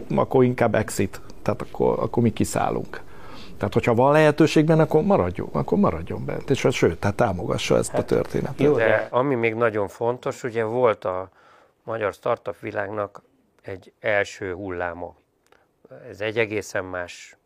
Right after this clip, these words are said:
Speaker 2: környezetben. Hát egy Prezi, Ustream, LogMeIn, ö, akkor egy óriási érdeklődés volt Magyarország iránt, hiszen, hiszen volt három olyan sztorink, ami izgalmas volt. Még azt is merem mondani, ugye, hogy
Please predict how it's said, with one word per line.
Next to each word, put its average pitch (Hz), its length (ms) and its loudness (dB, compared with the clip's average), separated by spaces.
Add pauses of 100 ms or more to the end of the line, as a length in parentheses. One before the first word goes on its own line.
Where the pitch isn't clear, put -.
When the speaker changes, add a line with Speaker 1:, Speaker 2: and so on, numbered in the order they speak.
(580)
Speaker 2:
környezetben. 90 800 -6 (440)
Hát - 100 -14
egy 107 120 -6
Prezi, 117 480 2
Ustream, 110 460 -6
LogMeIn, 101 600 -2 (380)
ö, 101 580 0 (720)
akkor 110 440 -4
egy 104 140 -2
óriási 110 480 -2
érdeklődés 98 720 -6
volt 92 200 -8
Magyarország 92 640 -6
iránt, 90 360 -12
hiszen, 113 480 -2 (680)
hiszen 110 300 -8
volt 117 240 -4
három 98 420 -2
olyan 98 580 -8 (920)
sztorink, 104 460 -8
ami 101 340 -4
izgalmas 92 580 -10
volt. - 420 -20
Még 135 320 2
azt 151 220 4
is 113 140 -6
merem 107 280 4
mondani, 110 460 0
ugye, 104 280 0
hogy 104 320 0